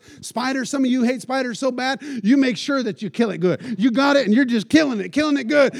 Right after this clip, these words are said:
You even get stuff out to burn it and magnifying glasses, do everything you can because you hate it so bad.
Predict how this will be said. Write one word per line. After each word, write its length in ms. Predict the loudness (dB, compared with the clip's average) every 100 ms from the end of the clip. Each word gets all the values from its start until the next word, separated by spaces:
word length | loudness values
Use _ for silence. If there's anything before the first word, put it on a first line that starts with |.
| 0
You 120 | 4
even 220 | 4 2 -4
get 180 | -6
stuff 240 | -4 -2 0
out 140 | -2
to 100 | -2
burn 260 | 0 0 0
it 140 | -2
and 340 | -6 -8 -10 -6
magnifying 540 | -2 -2 -4 -4 -2
glasses, 360 | 0 0 0 0
do 140 | 2
everything 380 | 2 0 -2 -2
you 100 | 0
can 240 | -2 0
because 300 | -2 -2 -2
you 80 | 0
hate 200 | 0 0
it 80 | -2
so 200 | -6 -4
bad. 280 | -4 -6